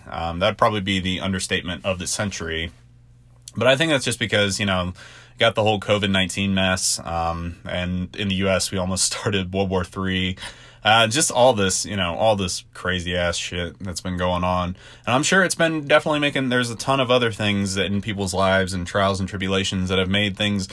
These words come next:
very difficult. And d-, I can tell you, you're not alone.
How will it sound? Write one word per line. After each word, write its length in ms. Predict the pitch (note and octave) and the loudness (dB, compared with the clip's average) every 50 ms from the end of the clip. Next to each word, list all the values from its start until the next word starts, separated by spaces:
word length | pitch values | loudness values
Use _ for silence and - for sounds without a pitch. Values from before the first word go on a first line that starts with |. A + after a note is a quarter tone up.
| - - - - - - | -14 -20 -20 -20 -18 -4
very 260 | - A2 C#3 F3+ E3+ | 2 4 4 4 4
difficult. 440 | D3+ D#3+ D#3 - - G2 E2+ E2+ - - - | 4 2 2 2 0 -2 -2 -2 -4 -6 -2
And 800 | G2+ A2 A#2+ A#2+ B2 B2 B2+ B2 B2 G2 G#2 F#2 A2 A2+ A2 G2 | 0 2 2 2 2 2 2 2 0 -2 -6 -10 -10 -8 -2 0
d-, 80 | B2 | 2
I 180 | A#2+ A2+ B2+ C3+ | 2 4 4 2
can 140 | C#3 D#3 D3 | 2 0 0
tell 220 | C3+ - E3 F3+ | 2 4 4 4
you, 200 | E3 D#3 D3 C#3 | 4 2 2 0
you're 280 | C3 A2+ G2+ G#2 A#2 B2+ | 0 -2 -2 -2 0 0
not 180 | C#3 D3 D3+ D3 | 2 2 4 4
alone. 480 | C#3+ C#3+ C#3 C3 G#2+ E2+ E2 E2 E2+ | 4 4 4 2 2 0 -4 -8 -10